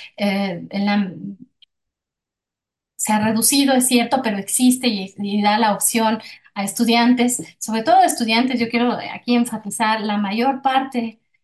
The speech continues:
de los estudiantes de la maestría de historia vienen de las universidades públicas. O sea, el ochenta por ciento de nuestros estudiantes son de universidades públicas.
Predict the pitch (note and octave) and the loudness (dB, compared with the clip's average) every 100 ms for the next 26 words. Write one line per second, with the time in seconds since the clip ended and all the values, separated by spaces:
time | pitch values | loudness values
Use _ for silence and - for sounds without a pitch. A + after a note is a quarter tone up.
0 | _ _ _ - A3 G#3+ G#3 G#3 - A3 | _ _ _ -10 -4 -4 -2 -4 -2 2
1 | A#3+ C4 C4+ - G#3+ G3+ G3+ G3+ - B3 | 4 4 2 -2 -2 0 -2 0 -2 -2
2 | C4 B3 A#3 - B3 C4 B3+ A3+ G#3+ A#3+ | 0 0 -2 0 0 0 -2 -4 -2 0
3 | C4 C#4 C#4 A#3 A3 G#3+ G3 G3 F#3+ - | 2 2 0 -2 -4 -6 -6 -6 -8 -6
4 | G#3 F#3+ F#3+ - F3+ E3+ - - - - | -2 -4 -6 -12 -16 -16 -18 -12 -12 -12
5 | _ _ _ _ _ _ _ _ - G3+ | _ _ _ _ _ _ _ _ -8 -6
6 | F#3+ F3+ F#3+ - C4+ D4 D4 B3+ G#3+ - | -6 -6 -6 -2 0 2 0 -2 -4 0
7 | A#3+ B3 B3+ A#3+ A3 G3 G3+ G#3+ B3+ C4 | 4 4 4 0 -2 -10 -6 0 0 0
8 | A#3+ G#3+ A3 G#3 A3+ A3 - - - B3 | -2 -2 -2 -2 -2 -6 -10 -12 0 4
9 | B3+ A3 G3 F#3+ G3 F3 - - - F3 | 4 2 0 -4 -8 -6 -6 -8 -14 -16
10 | - - | -18 -20